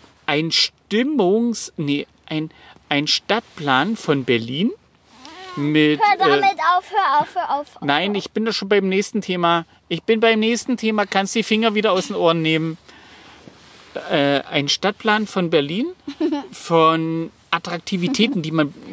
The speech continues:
Speaker 1: Lokalitäten, Marlene, bitte nicht.
Speaker 2: Mm, ich möchte
Speaker 1: Nein.
Speaker 2: meine Beine ablegen.
Speaker 1: Von Lokalitäten, die man in Berlin besuchen kann. Und das ist eine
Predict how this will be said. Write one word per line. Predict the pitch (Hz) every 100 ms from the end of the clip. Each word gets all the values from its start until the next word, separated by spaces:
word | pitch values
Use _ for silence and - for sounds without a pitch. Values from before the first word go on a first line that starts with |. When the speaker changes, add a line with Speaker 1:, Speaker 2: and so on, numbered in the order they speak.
| -
Speaker 1:
Lokalitäten, | 170 - 185 180 - 185 185 175 -
Marlene, | 170 170 180
bitte | 175 165 156
nicht. | 151 135 - _ _ -
Speaker 2:
Mm, | 339 330 294 320
ich | -
möchte | 320 339 349
Speaker 1:
Nein. | 359 170 165
Speaker 2:
meine | 294 320
Beine | 311
ablegen. | - 285 285 285 285 277 277 269 262 254 254 247 247 262 -
Speaker 1:
Von | - 156 147 143
Lokalitäten, | 170 175 160 165 - 214 208
die | 147
man | 143 139
in | 147 127
Berlin | 135 127 208 196
besuchen | 139 208 202 170
kann. | 147 143 147 - - - - - - -
Und | 151 139 143 143 143
das | 147 -
ist | - - - -
eine | -